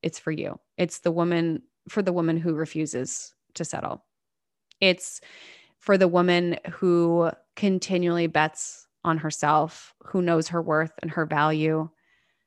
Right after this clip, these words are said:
for the woman that is just so laser focused on her goals and her vision. You are such a boss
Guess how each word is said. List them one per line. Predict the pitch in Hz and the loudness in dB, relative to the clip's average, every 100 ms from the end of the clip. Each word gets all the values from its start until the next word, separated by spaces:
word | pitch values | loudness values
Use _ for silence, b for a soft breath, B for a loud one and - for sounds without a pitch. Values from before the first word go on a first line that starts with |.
| _ _ | _ _
for | - 190 | -2 2
the | 185 | 4
woman | 175 180 175 175 | 4 2 2 2
that | 170 | 2
is | 165 160 - | 2 0 -4
just | - 165 160 - | -2 -2 -2 -4
so | - 175 180 | -2 2 2
laser | 175 165 165 165 175 170 170 | 2 -2 0 2 2 2 -2
focused | 165 151 156 165 - | -2 -2 -2 -4 -4
on | 160 | -6
her | 160 156 | -4 -4
goals | 147 147 151 156 - - | 0 0 0 -2 -8 -10
and | 170 160 | -6 -4
her | 156 | -4
vision. | 151 147 156 151 151 156 _ _ _ _ _ _ _ _ - 170 | -4 -4 -4 -2 -4 -6 _ _ _ _ _ _ _ _ -18 -6
You | 190 190 | -2 2
are | - 175 165 165 - _ _ _ | 4 6 6 4 0 _ _ _
such | - - - 196 | -16 -4 2 2
a | 226 | 4
boss | 165 139 165 - - | 2 2 0 -4 -16